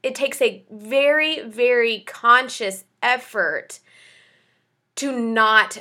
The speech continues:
try to control it and just surrender to the journey and allow it to unfold as it is. So you cannot know the whole journey from point A to point Z and how this is gonna play out for you when you first declare it.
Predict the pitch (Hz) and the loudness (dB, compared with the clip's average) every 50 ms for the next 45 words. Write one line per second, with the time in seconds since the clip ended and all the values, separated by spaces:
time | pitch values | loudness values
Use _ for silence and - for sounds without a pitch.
0 | - - - - 240 220 208 202 196 202 196 214 202 190 - - 208 190 185 180 | -16 -14 -10 -2 2 2 2 2 2 -2 -8 -8 -12 -12 -8 -6 -4 -2 -2 -2
1 | 180 170 - - 226 220 196 226 233 226 - - - 240 220 202 185 208 208 208 | -4 -6 -6 -8 -8 -6 -4 -4 -4 -4 -6 -8 -8 -8 -8 -6 -4 -4 -4 -4
2 | 214 208 220 214 214 202 208 - - 226 214 196 202 185 180 180 - - 196 180 | -4 -4 -4 -4 -4 -4 -6 -10 -10 -10 -8 -8 -8 -8 -8 -10 -8 -4 -4 -2
3 | 185 196 220 226 240 254 - - 226 220 208 202 196 196 196 202 208 202 220 226 | -2 -2 -4 -4 -6 -6 -4 -6 -4 -2 -2 -4 -4 -2 2 4 4 6 6 4
4 | 233 233 226 233 - - 220 220 208 208 190 208 196 196 190 - - - 190 190 | 2 -2 -4 -6 -8 -8 -8 -8 -8 -8 -4 -2 -2 -2 -2 -2 -2 0 0 0
5 | 190 202 190 185 170 120 - 90 - - _ _ - - _ - - - 277 240 | -2 -6 -6 -6 -6 -8 -8 -14 -18 -20 _ _ -20 -20 _ -6 2 4 4 4
6 | 214 - - - _ _ _ - 208 208 269 320 311 311 - 339 320 302 277 262 | 4 2 -2 -10 _ _ _ -16 -8 -4 -4 -4 -4 -6 -6 -6 -6 -4 0 4
7 | 254 269 269 262 240 240 247 254 247 233 220 214 202 190 220 220 220 214 220 262 | 4 4 4 2 2 0 2 2 2 2 2 0 0 0 -2 -2 -2 -2 -2 0
8 | 254 247 - 185 214 220 226 247 247 226 202 196 190 214 202 202 - - 240 240 | 0 0 -2 -2 -2 -2 -2 -2 -2 -4 -6 -6 -6 -6 -8 -8 -6 -6 -6 -6
9 | - - - 226 247 247 240 - - 220 - 202 190 226 247 247 233 220 208 196 | -6 -4 -4 -2 -2 -2 -2 -4 -8 -10 -8 -8 -10 -8 -4 -2 -2 -4 -4 -10
10 | 196 190 202 220 240 254 240 262 254 247 226 - - 247 226 233 - - 233 226 | -4 4 6 6 6 6 4 -2 -4 -6 -12 -6 -4 -4 -4 -4 -4 -4 -4 -4
11 | 220 - - 190 208 - - - 294 294 302 320 320 302 262 262 247 240 233 226 | -2 2 4 4 4 2 0 -4 -6 -4 -4 -4 -4 -4 -4 -4 -6 -6 -10 -10
12 | - - 240 233 233 233 - - - - - 220 214 208 196 185 170 135 - | -4 -2 -2 -2 -2 -4 -10 -14 -16 -12 -6 -4 -2 0 0 0 -2 -4 -10